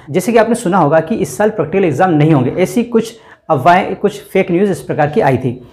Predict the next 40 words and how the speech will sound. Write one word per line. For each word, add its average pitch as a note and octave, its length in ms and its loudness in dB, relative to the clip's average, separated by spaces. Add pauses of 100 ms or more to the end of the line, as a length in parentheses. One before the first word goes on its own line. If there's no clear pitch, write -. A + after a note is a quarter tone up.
(140)
तो G3 80 6
ऐसा G3 160 4
कुछ G#3 220 2
भी A3 100 2
नहीं E3+ 180 4
है। A3 100 0
एग्जाम E3 360 0
होगा E3 340 2
और G#3 340 -4
time D#3+ 200 2
पे A3+ 100 -2
ही A3+ 60 4
होगा। F#3+ 400 0 (160)
जो F#3+ 180 4
मैंने G3 220 0
अभी F3 180 0
date D#3 220 0
आपको D#3 200 -2
बताई C#3+ 300 0
है - 80 2
उसी G3 300 -4
date D#3 340 -2
के G3+ 100 0
बीच D3 260 -2
में E3 100 2
ही A3 80 0
आपके D3+ 300 -2
practical D3+ 400 -4
exam D3+ 280 -2
होंगे। D3+ 360 0 (460)
इस D3+ 140 -2
बार G#3+ 500 0
एग्जाम G#3 260 0
कैसे F#3 300 0
होंगे A#3 140 2
वो F3+ 140 2
मैं G3 140 0
बताना D3+ 260 0
चाहता C3+ 260 -4
हूँ A#3 160 -6